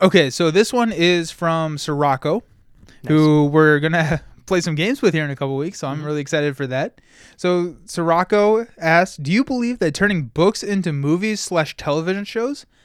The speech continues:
Speaker 1: helps or hurts stories?"
Speaker 2: Helps or hurts stories?
Speaker 1: Game of Thrones, it butchered.
Speaker 2: Yeah, it butchered, right?
Speaker 1: <laughs>
Speaker 2: I mean, yeah, that's, that's a, that's an interesting one,
Speaker 1: But
Speaker 2: 'cause
Speaker 1: yeah, but, like, I wouldn't have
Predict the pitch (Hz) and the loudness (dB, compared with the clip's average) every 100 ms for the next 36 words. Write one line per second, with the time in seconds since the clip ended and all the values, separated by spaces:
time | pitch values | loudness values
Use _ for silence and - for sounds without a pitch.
0 | _ - 208 247 - 165 - 175 - - | _ -2 0 2 0 -4 -2 -4 -4 -10
1 | 123 92 76 - _ _ _ _ _ _ | -12 -12 -16 -20 _ _ _ _ _ _
2 | _ - 143 143 139 - 135 - - - | _ -8 -6 -6 -10 -8 -8 -8 -12 -16
3 | - - - - 101 95 92 - - - | -18 -20 -18 -16 -16 -14 -16 -18 -18 -20
4 | _ _ _ _ _ _ - 170 220 202 | _ _ _ _ _ _ -2 2 2 2
5 | 185 180 160 147 147 175 135 165 151 123 | 2 2 2 -2 -4 -12 -2 -2 -2 -6
6 | 143 - _ 180 127 196 135 - 214 - | -8 -12 _ -6 -2 2 2 6 4 6
7 | 113 113 233 - - - 151 165 165 156 | 4 2 0 -4 -12 0 4 4 6 4
8 | 175 - 175 180 190 196 170 220 254 202 | 2 -4 -6 -4 -4 -6 -6 -10 -10 -10
9 | - 131 120 190 208 123 - _ _ _ | -8 -10 2 6 6 4 -10 _ _ _
10 | 170 208 131 165 151 151 151 170 190 180 | 0 0 2 2 2 0 2 4 4 2
11 | 135 131 | -2 -10